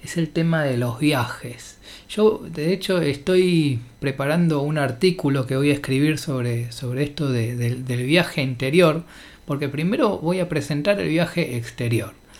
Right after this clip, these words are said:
Entonces, el viaje exterior, ¿qué te ofrecen las agencias de viaje? O todos los programas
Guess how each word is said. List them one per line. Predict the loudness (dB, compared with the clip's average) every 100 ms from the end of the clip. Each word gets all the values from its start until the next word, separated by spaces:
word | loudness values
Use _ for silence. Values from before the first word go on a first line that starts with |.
| -20 -20 -10 -8
Entonces, | -4 -4 -4 -6 -10 -20 -20 -20 -18
el | -4 2
viaje | 2 2 0 0 -2
exterior, | -4 -4 0 -2 -4
¿qué | -6 -2
te | -2
ofrecen | 0 0 2 0 0
las | 0 -2
agencias | 0 0 2 0
de | 2 4
viaje? | 4 4 0 -10 -12 -20 -20 -20 -14
O | -10 -6
todos | 4 6 6 4
los | -4
programas | -4 -4 0 2 4 4 2 0 -6